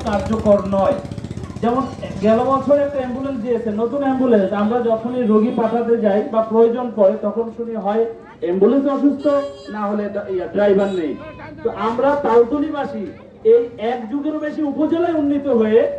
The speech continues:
আমরা আমাদের মৌলিক পাঁচটি চাহিদার অন্যতম চিকিৎসা সেবায় ন্যূনতম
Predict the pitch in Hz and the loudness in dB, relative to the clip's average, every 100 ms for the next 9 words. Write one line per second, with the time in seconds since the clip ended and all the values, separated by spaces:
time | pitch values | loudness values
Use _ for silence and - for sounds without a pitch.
0 | - - 220 269 285 285 285 285 294 277 | -10 -4 -2 -2 0 0 0 2 2 2
1 | 254 269 294 302 277 285 285 285 285 285 | 2 0 -4 -2 -2 0 -4 -2 2 4
2 | 285 285 - 285 285 185 190 185 226 - | 4 2 2 2 2 2 4 2 0 -6
3 | - - - 269 277 320 339 294 294 285 | -12 -20 -10 -6 -4 -4 0 2 4 4
4 | 277 240 220 285 359 370 359 339 285 | 2 -2 0 2 2 0 0 2 2